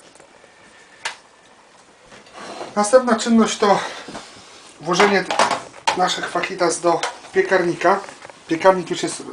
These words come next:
rozgrzany do stu osiemdziesięciu stopni. I wkładamy na około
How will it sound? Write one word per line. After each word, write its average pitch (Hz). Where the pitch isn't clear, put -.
rozgrzany 160
do 151
stu -
osiemdziesięciu 165
stopni. 220
I -
wkładamy 220
na 196
około 196